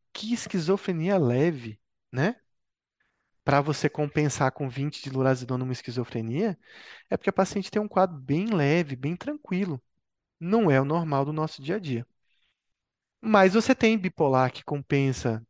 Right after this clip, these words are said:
doença bipolar só com lurazidona de vinte, de quarenta, não precisa de outro estabilizador do humor, mas e-, ele tá ne-, no cenário dos quadros leves, né? Então, a gente tem que entender isso. Tem paciente que,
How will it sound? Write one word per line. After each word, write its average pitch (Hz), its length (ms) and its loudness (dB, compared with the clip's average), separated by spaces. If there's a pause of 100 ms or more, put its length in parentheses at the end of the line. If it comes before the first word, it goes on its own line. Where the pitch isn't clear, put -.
(140)
doença 127 320 -2
bipolar 127 400 -2
só 214 400 4
com 196 180 -4
lurazidona 147 520 0
de 139 160 -6
vinte, 151 380 -8
de 120 100 -12
quarenta, 131 560 -2
não 131 160 -4
precisa 127 320 -8
de 127 140 -8
outro 135 220 -4
estabilizador 120 440 -4
do 135 80 -8
humor, 151 240 -4 (380)
mas 175 360 2
e-, 185 200 6
ele 180 180 2
tá 175 220 0
ne-, 180 200 -2
no 185 140 -4
cenário 156 640 2
dos 160 200 -4
quadros 165 420 2
leves, 139 480 0 (840)
né? 127 220 0
Então, 160 260 0
a 139 140 -2
gente 139 180 -4
tem 151 120 -4
que - 140 -12
entender 160 400 -2
isso. 190 260 -4
Tem 131 120 -6
paciente 123 460 -6
que, 113 340 -8